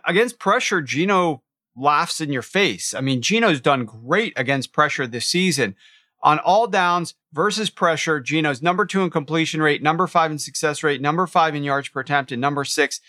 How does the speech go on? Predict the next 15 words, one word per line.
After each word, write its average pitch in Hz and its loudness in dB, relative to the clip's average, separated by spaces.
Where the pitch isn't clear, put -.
in 135 -2
E 147 4
P 135 0
A 139 2
per 123 -2
attempt. 104 -4
The 151 2
one 202 4
interesting 220 -2
thing 151 0
that 156 4
I 160 4
got 151 0
to 147 -12
finish 165 -4